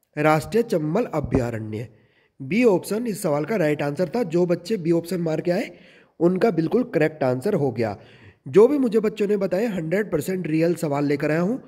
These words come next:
वीडियो को पूरा देखना है और लाइक करके जरूर जाना है। देख लेते गाइस, क्या-क्या सवाल और पूछे गए। एक सवाल आपका ये भी पूछा गया, मध्य प्रदेश को बड़े राज्यों की श्रेणी में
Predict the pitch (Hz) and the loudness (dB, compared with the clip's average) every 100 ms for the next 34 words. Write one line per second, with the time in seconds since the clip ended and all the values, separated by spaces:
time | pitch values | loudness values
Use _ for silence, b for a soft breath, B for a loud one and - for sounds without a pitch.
0 | B B 143 147 165 175 190 151 156 151 | B B -2 4 4 4 2 0 0 0
1 | 156 202 262 165 135 139 143 139 233 143 | 0 2 2 2 0 -2 -4 -4 -4 0
2 | 139 123 113 107 113 117 101 - b b | 0 0 -2 -6 -6 -8 -10 -14 b b
3 | b b 135 180 202 202 233 254 196 - | b b 2 4 4 4 4 2 0 -2
4 | 160 135 147 147 156 - 147 127 110 110 | -2 0 -2 -2 -4 -2 -4 -4 -6 -10
5 | 110 92 92 - _ _ _ _ _ _ | -10 -12 -14 -18 _ _ _ _ _ _
6 | _ _ b b b b b b b b | _ _ b b b b b b b b
7 | _ _ _ _ - 233 254 226 185 226 | _ _ _ _ 4 4 4 0 2 2
8 | 214 208 226 175 156 160 226 185 - 160 | 0 -2 -4 -2 -2 -2 -4 -4 -4 -2
9 | 160 233 - - _ _ _ _ _ _ | -2 -4 -10 -20 _ _ _ _ _ _
10 | _ _ _ _ _ _ _ _ - B | _ _ _ _ _ _ _ _ -20 B
11 | B B B 156 160 240 247 170 180 190 | B B B 4 6 6 4 4 2 2
12 | - 214 139 170 240 214 165 135 170 202 | 0 0 2 6 6 6 0 0 0 0
13 | 196 180 185 185 165 202 185 143 | -2 -10 -6 -2 0 0 0 -2